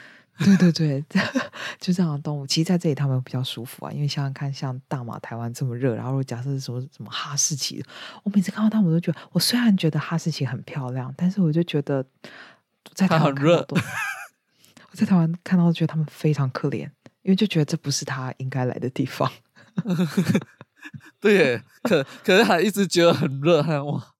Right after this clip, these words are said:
Speaker 2: 超级热这地方。
Speaker 1: 我觉得他，他真心觉得很热啊，因为哈士奇本来就是北方的狗嘛，然后他的那个，他的毛长那么多就是为了要御寒啊，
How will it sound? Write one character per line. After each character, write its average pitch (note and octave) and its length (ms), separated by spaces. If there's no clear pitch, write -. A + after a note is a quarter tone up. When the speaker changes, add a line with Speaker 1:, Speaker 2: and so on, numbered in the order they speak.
Speaker 2:
超 E3 260
级 E3 180
热 E3+ 180
这 E3 160
地 E3+ 120
方。 D#3 100
Speaker 1:
我 C#3+ 100
觉 - 0
得 - 60
他， C#4+ 180
他 - 80
真 C4 240
心 A#3+ 200
觉 G3 160
得 F3 80
很 D#3+ 280
热 E3+ 180
啊， D3+ 160
因 F3 100
为 G3+ 60
哈 F#3 220
士 G3+ 120
奇 D#3+ 160
本 C3 140
来 C3 100
就 D3+ 80
是 E3+ 140
北 C3+ 240
方 D3+ 220
的 D#3 120
狗 E2 260
嘛， C3 180
然 C3+ 100
后 F3 180
他 G3 200
的 F#3+ 140
那 F3+ 120
个， D#3+ 240
他 - 140
的 A3 80
毛 D#3+ 240
长 C3 180
那 C3+ 60
么 D#3+ 100
多 D#3 220
就 E3 100
是 D#3+ 140
为 D#3 120
了 C3+ 60
要 B2+ 120
御 C#3 180
寒 - 120
啊， - 100